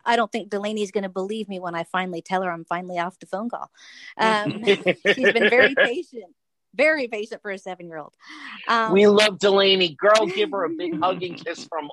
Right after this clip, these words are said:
Speaker 2: all of us.
Speaker 1: I have no problem with that.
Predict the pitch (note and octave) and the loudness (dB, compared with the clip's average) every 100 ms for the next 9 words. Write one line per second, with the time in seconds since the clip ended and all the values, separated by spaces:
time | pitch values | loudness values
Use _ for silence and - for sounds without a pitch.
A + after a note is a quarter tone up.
0 | - D#3+ D#3 D3 A3 A3 G#3 G#3 G3+ G3 | -2 0 2 0 0 0 -2 -6 -8 -8
1 | F#3+ F#3+ F#3+ F#3 F#3+ _ - - F3+ E3 | -8 -10 -10 -12 -14 _ -20 -10 -6 -6
2 | F3+ A#3 G4+ F4 G#3 F#3 - - | -2 0 2 2 0 -6 -18 -20